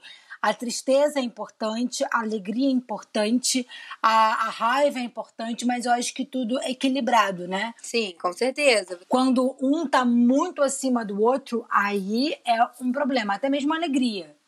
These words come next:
Speaker 1: sabe?
Speaker 2: Sim.
Speaker 1: Né? Então tudo é, gera um sintoma, gera,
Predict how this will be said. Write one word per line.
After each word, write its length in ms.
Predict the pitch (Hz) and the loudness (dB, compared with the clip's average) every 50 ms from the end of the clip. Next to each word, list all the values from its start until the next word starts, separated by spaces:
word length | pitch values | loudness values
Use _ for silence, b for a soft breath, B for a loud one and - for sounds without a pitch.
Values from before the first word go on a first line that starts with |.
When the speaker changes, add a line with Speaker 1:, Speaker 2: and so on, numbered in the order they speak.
| _ _ _ _ _ _ _ _ | _ _ _ _ _ _ _ _
Speaker 1:
sabe? 420 | - - - 226 208 226 247 226 | -8 -2 2 2 2 2 0 -2
Speaker 2:
Sim. 60 | 208 262 | 0 2
Speaker 1:
Né? 320 | 240 262 285 302 302 294 _ _ _ _ _ _ | 2 2 2 2 -2 -6 _ _ _ _ _ _
Então 280 | - 220 - 269 269 254 | -6 -2 0 0 0 0
tudo 580 | 254 - 269 277 254 233 311 330 330 320 - - | -2 -4 -2 -2 -2 -2 -2 0 0 -2 -2 -2
é, 460 | - 262 262 262 254 247 247 240 240 - _ _ _ _ _ _ - | 0 2 2 4 4 4 2 0 -2 -6 _ _ _ _ _ _ -8
gera 360 | 214 170 220 226 226 220 220 | -4 0 0 0 0 0 -2
um 80 | 208 190 | -6 -8
sintoma, 800 | - - 190 170 - - 208 226 247 269 277 269 254 233 220 | -8 -10 -10 -8 -4 0 2 4 4 4 4 2 2 0 0
gera, 840 | 196 185 202 214 214 214 214 208 202 196 196 190 185 180 175 170 160 | -2 0 2 2 2 2 2 2 2 2 2 2 2 0 -4 -6 -10